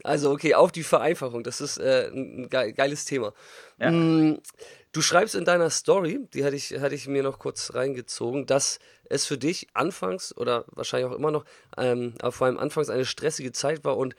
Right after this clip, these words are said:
Speaker 1: es auch viele schlaflose Nächte gab.
Speaker 2: Aha.
Speaker 1: Mhm. Mich würde mal interessieren, gibt es da eine Fähigkeit, die dir da besonders geholfen hat, mit diesem Stress umzugehen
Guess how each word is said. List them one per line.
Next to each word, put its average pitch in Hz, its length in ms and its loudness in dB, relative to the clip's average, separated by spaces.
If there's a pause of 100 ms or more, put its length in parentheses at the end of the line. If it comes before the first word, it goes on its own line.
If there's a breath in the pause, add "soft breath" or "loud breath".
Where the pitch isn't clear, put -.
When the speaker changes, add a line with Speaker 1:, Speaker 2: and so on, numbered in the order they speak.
(140)
Speaker 1:
es 123 140 -4
auch 135 120 2
viele 175 400 -2
schlaflose 143 640 -2
Nächte 123 320 -4
gab. - 320 -8 (340)
Speaker 2:
Aha. 147 380 0
Speaker 1:
Mhm. 127 200 -2 (360 soft breath)
Mich 127 140 -2
würde 175 180 6
mal 175 80 4
interessieren, 156 560 4 (400 soft breath)
gibt 143 160 -2
es 175 100 4
da 175 120 6
eine 165 120 6
Fähigkeit, 147 680 0
die 143 80 -2
dir 139 140 2
da 131 320 2 (180)
besonders 139 720 4 (120)
geholfen 131 420 4
hat, - 280 -2
mit 120 160 -4
diesem 120 320 2 (140)
Stress - 580 0 (320)
umzugehen 127 600 -2